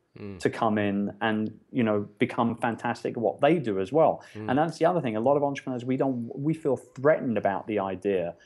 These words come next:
Speaker 2: of someone coming in and handling something that we can handle perfectly well
Speaker 1: <laughs>
Speaker 2: because we don't want that person to be better than us. Like,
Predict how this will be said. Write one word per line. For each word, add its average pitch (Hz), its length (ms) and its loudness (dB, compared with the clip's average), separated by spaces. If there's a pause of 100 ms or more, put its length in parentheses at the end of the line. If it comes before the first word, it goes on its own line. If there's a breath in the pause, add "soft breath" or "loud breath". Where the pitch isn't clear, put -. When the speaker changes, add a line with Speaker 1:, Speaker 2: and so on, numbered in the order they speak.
(180 soft breath)
Speaker 2:
of 98 100 -2
someone 117 460 0
coming 104 380 -2
in 98 420 0 (360)
and 98 160 -2
handling 107 720 2
something 110 440 -2
that - 80 -2
we 123 400 4
can 110 140 -4
handle 98 360 0
perfectly 95 640 0
well 92 460 6 (180)
Speaker 1:
<laughs> - 160 -14
Speaker 2:
because 117 260 2
we 135 200 6
don't 127 200 4
want 135 220 2
that 120 220 -2
person 117 460 -6
to 117 100 -6
be 110 120 -6
better 113 320 0
than 113 120 -4
us. 131 180 -4
Like, 113 160 0